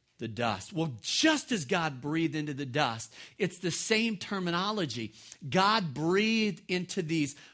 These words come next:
writers of Scripture and inspired them with words to write through their personalities, through their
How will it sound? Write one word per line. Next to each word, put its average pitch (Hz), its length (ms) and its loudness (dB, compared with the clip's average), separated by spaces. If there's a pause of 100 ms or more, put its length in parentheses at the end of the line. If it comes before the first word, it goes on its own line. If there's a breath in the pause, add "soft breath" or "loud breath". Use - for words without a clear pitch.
writers 185 640 2
of 151 100 -2
Scripture 175 480 -4
and 180 180 4
inspired 220 1000 4
them 135 280 2 (260 loud breath)
with 170 260 0
words 190 560 2
to 208 100 -2
write 180 220 2
through 294 280 4
their 302 160 8
personalities, 185 1040 2
through 285 380 2
their 254 320 10